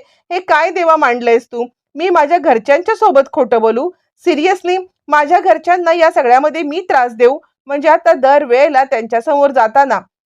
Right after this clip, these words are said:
माझ्या मनामध्ये इतकी गिल्ट येणार आहे की मी त्यांना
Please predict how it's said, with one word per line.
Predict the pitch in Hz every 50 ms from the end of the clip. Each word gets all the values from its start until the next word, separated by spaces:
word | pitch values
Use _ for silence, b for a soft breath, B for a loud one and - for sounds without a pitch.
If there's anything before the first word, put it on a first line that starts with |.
| _ -
माझ्या | 254 262 254 247 359 -
मनामध्ये | - 339 277 269 277 285 285 - - -
इतकी | 247 240 _ _ _ - 392 392
गिल्ट | 294 330 349 320 320 269 294
येणार | 269 262 254 269
आहे | 302 330 339 277 285
की | 294 _ _ _ _ _ - 320
मी | 302 320 330
त्यांना | 330 330 302 302 320